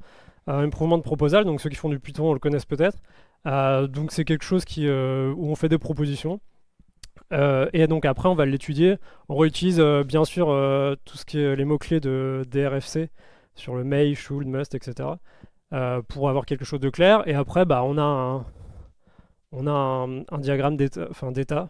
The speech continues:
sur, euh, sur, son, sur sa spec. Donc si je veux rajouter quelque chose, euh, dans Ethereum, bah, ce soir, euh, je vais pouvoir prendre mon petit clavier et, euh, écrire, euh, mon idée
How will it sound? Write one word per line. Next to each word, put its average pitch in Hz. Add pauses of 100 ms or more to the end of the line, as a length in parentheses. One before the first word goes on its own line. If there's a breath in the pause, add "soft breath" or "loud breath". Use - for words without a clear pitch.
(120)
sur, 135
euh, 123
sur, -
son, 127
sur 117
sa 160
spec. - (100)
Donc 123
si -
je 127
veux 135
rajouter 131
quelque 143
chose, 139
euh, 123
dans 135
Ethereum, 143
bah, 123
ce -
soir, 156
euh, 123 (380 soft breath)
je 131
vais 127
pouvoir 127
prendre 143
mon 143
petit -
clavier 151
et, 147
euh, 131
écrire, 135
euh, 127
mon 143
idée 147